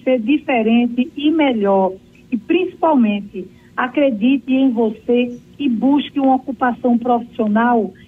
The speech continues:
que possa ser online ou presencial, mas que você comece a fazer o que gosta ou gostar do que faz. Mas tenha muita fé,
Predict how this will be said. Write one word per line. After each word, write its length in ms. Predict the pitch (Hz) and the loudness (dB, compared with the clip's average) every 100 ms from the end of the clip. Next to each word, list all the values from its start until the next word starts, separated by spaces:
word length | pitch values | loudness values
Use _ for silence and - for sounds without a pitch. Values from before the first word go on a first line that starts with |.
| - - | -20 -8
que 100 | 254 | -6
possa 360 | 226 277 254 254 | -2 -2 0 -4
ser 220 | - 254 - | 0 -2 0
online 920 | 320 302 233 208 240 254 254 247 254 - | 2 2 2 0 -2 0 2 2 0 -2
ou 180 | 285 277 | -2 -2
presencial, 960 | 254 233 220 220 - 214 214 226 240 - - - | 0 0 0 -2 -4 -2 0 0 -2 -8 -10 -2
mas 180 | 240 240 | -2 -2
que 100 | 240 | -2
você 300 | 233 233 233 | -2 -2 -4
comece 440 | 233 220 226 - | 0 2 0 0
a 40 | |
fazer 320 | 220 214 190 269 | -4 -4 0 0
o 40 | |
que 140 | 269 277 | 0 -2
gosta 560 | 214 208 208 - 220 - - - | 0 0 0 -6 -10 -10 -20 -8
ou 140 | 285 | -4
gostar 440 | 254 311 - 208 196 | -2 -2 -2 -2 -2
do 120 | 196 | -4
que 140 | 262 | -10
faz. 360 | 214 175 165 160 - - - - - | -6 -4 -4 -8 -14 -20 -20 -20 -10
Mas 160 | 214 202 - | -4 -4 -4
tenha 220 | 277 285 269 | 0 2 4
muita 340 | 262 370 392 | 2 2 -4
fé, 420 | 381 - 196 175 | -6 -4 -2 -2